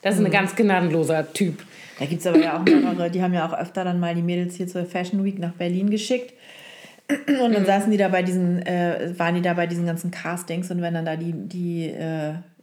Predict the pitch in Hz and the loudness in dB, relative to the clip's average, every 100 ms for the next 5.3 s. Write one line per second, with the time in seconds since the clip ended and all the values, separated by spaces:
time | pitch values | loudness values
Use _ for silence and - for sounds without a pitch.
0 | _ _ _ 185 170 156 165 185 196 160 | _ _ _ -2 -2 0 2 2 2 0
1 | 156 156 - 170 156 147 123 - 156 160 | -2 -8 -6 -6 -6 -8 -10 -10 -10 -8
2 | 160 214 - 202 185 185 185 - 156 147 | -6 -8 -4 -4 0 -2 -4 -8 -10 -6
3 | 202 196 190 202 220 139 139 143 180 370 | -2 0 0 -2 -4 -8 -6 -4 0 2
4 | 381 240 233 302 311 - 208 262 269 247 | 4 4 2 2 -2 -4 -2 0 0 -2
5 | 233 247 | -2 0